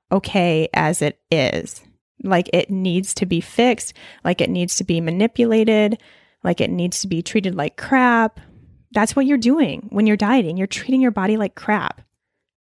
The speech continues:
No, that's not the way to get what we want.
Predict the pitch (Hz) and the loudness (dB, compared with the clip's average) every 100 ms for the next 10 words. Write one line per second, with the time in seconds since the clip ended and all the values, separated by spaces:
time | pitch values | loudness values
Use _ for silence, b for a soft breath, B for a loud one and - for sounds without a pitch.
0 | _ _ 202 202 190 156 185 - 226 190 | _ _ 2 4 4 2 -2 0 0 0
1 | 214 214 214 190 170 - 190 160 139 - | 0 0 2 2 2 0 -2 0 0 -2
2 | - 151 139 55 - - | -4 -4 -6 -8 -10 -16